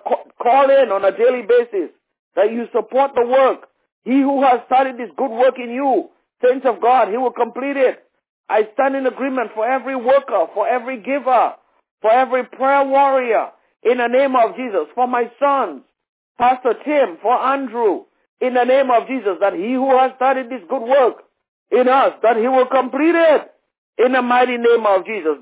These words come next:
Dial star five to raise your hand. You're gonna claim that for your home. You're gonna claim that for yourself. You're gonna claim it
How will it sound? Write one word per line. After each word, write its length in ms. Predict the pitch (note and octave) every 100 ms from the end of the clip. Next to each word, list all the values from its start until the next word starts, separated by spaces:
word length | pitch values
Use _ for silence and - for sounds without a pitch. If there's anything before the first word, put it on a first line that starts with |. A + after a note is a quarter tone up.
| A#2+
Dial 460 | B3 D#4+ D4+ D4 -
star 320 | - D4 C#4+ C#4+
five 360 | C#4 C4+ C4+ B3+ _ _ _ _
to 60 | -
raise 360 | C4+ B3+ C4 A#3+
your 140 | B3
hand. 360 | A3+ A3+ A#3+ G3+
You're 120 | A3
gonna 260 | C4 C4 A3+
claim 320 | - C4 C4+ C4
that 240 | B3 -
for 280 | B3 A#3+ G3 - _ _
your 200 | E3+ A3
home. 640 | A#3+ F3+ A3 B3 G3 D3+ D#3
You're 120 | G#3+
gonna 220 | A#3+ G#3+ -
claim 320 | C4 C#4+ C4+
that 240 | B3 F#3+
for 300 | A#3 A#3 G#3+ - _
yourself. 600 | - A#3+ A3 - C4 G#3+ -
You're 120 | G3
gonna 240 | A#3+ A#3+ A3
claim 280 | B3 C4+
it 100 | C4+